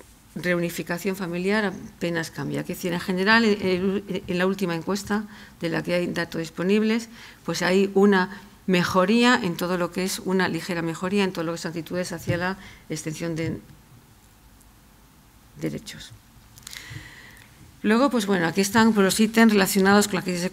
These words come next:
económica, pues que contribuye a consolidar, pues, las imágenes negativas de la inmigración como acaparadora de los recursos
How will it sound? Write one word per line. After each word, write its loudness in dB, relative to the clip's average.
económica, 4
pues -6
que -8
contribuye 4
a 4
consolidar, 0
pues, -4
las -4
imágenes 2
negativas 0
de -4
la -2
inmigración -2
como 0
acaparadora 0
de -6
los -2
recursos -2